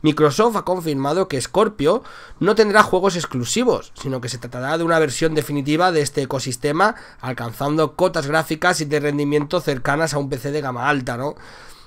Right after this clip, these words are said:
Esa falta de exclusividad a nivel de software podría, pues, jugarle una mala pasada a Scorpio, ¿no? Sobre todo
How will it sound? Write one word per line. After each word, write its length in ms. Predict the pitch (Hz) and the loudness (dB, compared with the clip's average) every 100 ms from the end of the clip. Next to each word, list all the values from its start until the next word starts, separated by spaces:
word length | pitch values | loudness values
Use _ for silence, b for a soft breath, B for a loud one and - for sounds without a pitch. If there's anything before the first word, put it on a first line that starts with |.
| B | B
Esa 200 | 180 190 | 0 2
falta 300 | 185 214 202 | 4 2 4
de 60 | 196 | 2
exclusividad 760 | 175 185 175 175 160 185 202 | 2 -2 -2 0 4 4 4
a 20 | 165 | 2
nivel 260 | 151 147 | -2 -2
de 100 | 131 | -4
software 400 | 127 147 156 180 | -4 -2 0 0
podría, 720 | 147 131 139 143 147 165 - - | -2 -4 -2 0 2 0 -2 -12
pues, 400 | 123 117 117 - | -10 -10 -12 -16
jugarle 440 | - 123 147 196 | -14 -4 -2 0
una 160 | 180 135 | -2 0
mala 200 | 147 139 | -2 -2
pasada 360 | - - 160 | -4 -2 -2
a 20 | 131 | -2
Scorpio, 460 | - 175 165 127 | 2 2 2 -4
¿no? 120 | 123 151 | -2 -2
Sobre 160 | 143 | -4
todo 380 | 127 143 170 214 | -2 0 2 2